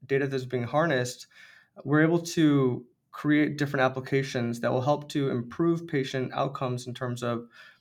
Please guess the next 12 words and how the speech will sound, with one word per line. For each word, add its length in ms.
automating 440
small 280
tasks, 540
reducing 400
human 300
error, 580
and 260
providing 640
extrapolation 760
and 160
predictions 760
that 400